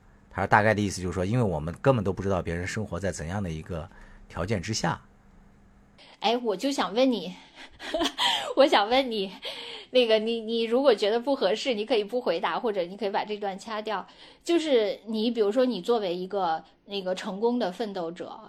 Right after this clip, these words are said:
Speaker 2: 你不是以前也讲过你怎么从那个新疆一步一步来到北京？
Speaker 1: 是的。
Speaker 2: 就是你当时有没有就是有狭义的拱那个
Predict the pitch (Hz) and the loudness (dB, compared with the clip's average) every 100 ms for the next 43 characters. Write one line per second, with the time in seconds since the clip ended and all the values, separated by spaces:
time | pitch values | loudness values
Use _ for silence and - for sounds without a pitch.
0 | 156 202 190 214 214 190 160 185 156 - | -12 -8 -2 -2 -4 -8 -10 -6 -8 -8
1 | 185 180 202 151 143 175 - - 170 180 | -10 -10 -10 -10 -10 -10 -10 -12 -10 -10
2 | 180 151 170 185 190 190 170 175 185 175 | -10 -10 -10 -10 -10 -10 -10 -10 -10 -10
3 | - 165 156 - 127 98 87 185 156 175 | -12 -12 -6 0 4 4 2 0 -6 -8
4 | 180 - - - - 311 262 180 226 277 | -10 -14 -20 -14 -2 2 2 2 2 2
5 | 240 220 208 151 156 226 214 180 180 202 | 0 0 0 -2 -2 0 0 0 0 0
6 | 196 165 151 123 180 156 - 165 143 226 | 0 -10 -10 -6 -4 -4 -4 -6 -6 -6
7 | 233 202 160 165 165 - 175 147 135 165 | -4 -4 -4 -6 -12 -4 -4 -4 -8 -10
8 | 180 170 160 160 | -6 -6 -6 -8